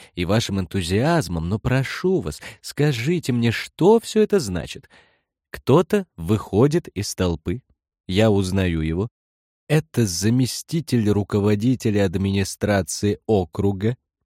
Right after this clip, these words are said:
или сокращенно А О. Мои поздравления, доктор Сиам. Вы были избраны главой исполнительной власти А О подавляющим большинством голосов.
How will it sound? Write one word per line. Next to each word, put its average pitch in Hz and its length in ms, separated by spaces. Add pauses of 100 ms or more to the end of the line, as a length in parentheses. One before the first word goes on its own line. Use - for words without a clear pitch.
(160)
или 98 220
сокращенно 95 880 (400)
А 98 280
О. 98 200 (1080)
Мои 131 240
поздравления, 107 880 (200)
доктор 110 480
Сиам. 78 440 (500)
Вы 127 180
были 165 220
избраны 139 640
главой 120 720
исполнительной 110 1040
власти 85 640
А 98 240
О 107 220 (380)
подавляющим 139 720
большинством 107 960
голосов. 87 560